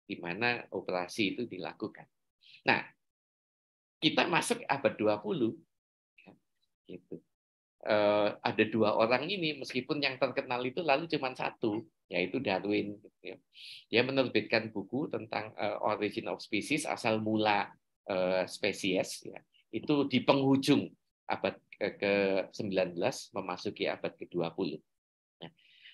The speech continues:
eh, tidak banyak yang tahu bahwa Darwin itu mendapatkan banyak sekali bahan dari Wallace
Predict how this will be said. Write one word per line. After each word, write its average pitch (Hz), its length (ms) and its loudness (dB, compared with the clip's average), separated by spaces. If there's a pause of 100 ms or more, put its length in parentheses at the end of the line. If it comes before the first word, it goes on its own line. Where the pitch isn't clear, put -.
(120)
eh, 117 240 6
tidak 139 280 8
banyak 147 280 4
yang 160 160 2
tahu 190 240 6
bahwa 123 320 2
Darwin 110 440 2
itu 120 200 -2
mendapatkan 117 640 -2
banyak 101 360 -2
sekali 113 360 0
bahan 85 400 -4 (560)
dari 127 560 2
Wallace 104 560 2